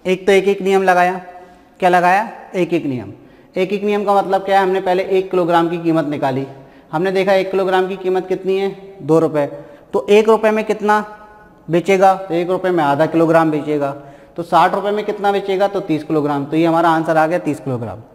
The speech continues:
लेकिन वो क्वेश्चन है जो अपन ने आपको समझाने के लिए बताया, अभी अपने वास्तविक क्वेश्चन पर नहीं आए। अब आप समझिए आप कर क्या रहे हो, आप यहाँ कर रहे हो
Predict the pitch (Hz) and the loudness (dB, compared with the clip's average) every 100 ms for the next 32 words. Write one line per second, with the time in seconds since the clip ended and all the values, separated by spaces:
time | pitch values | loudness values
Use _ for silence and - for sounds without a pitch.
0 | - 156 170 185 196 202 190 190 190 208 | -6 -4 0 2 2 2 0 -2 -4 0
1 | 208 180 180 180 170 180 165 165 165 165 | 0 0 0 0 0 -2 0 0 0 0
2 | 170 165 156 147 147 - - - - 170 | 0 0 0 -2 -6 -14 -20 -18 -4 0
3 | 185 190 175 175 - 175 180 175 170 160 | 0 2 2 2 0 -4 -2 -2 0 2
4 | 151 139 - - - - 175 208 208 196 | 0 -2 -10 -20 -20 2 4 4 2 -2
5 | 214 214 214 202 180 160 127 110 98 - | 0 0 2 0 2 2 2 -2 -8 -16
6 | - - 165 180 196 190 175 175 202 | -16 0 2 2 0 0 2 4 2